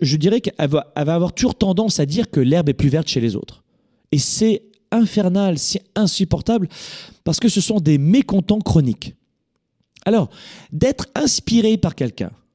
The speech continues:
d'être inspiré, de, de se sentir attiré,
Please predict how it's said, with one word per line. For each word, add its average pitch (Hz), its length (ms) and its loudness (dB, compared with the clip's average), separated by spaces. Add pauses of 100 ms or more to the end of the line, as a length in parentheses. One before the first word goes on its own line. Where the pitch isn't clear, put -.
(480)
d'être 170 260 -2 (200)
inspiré, 185 720 -2 (520)
de, 170 640 2
de 151 140 2
se - 120 0
sentir 196 540 0 (720)
attiré, 147 720 0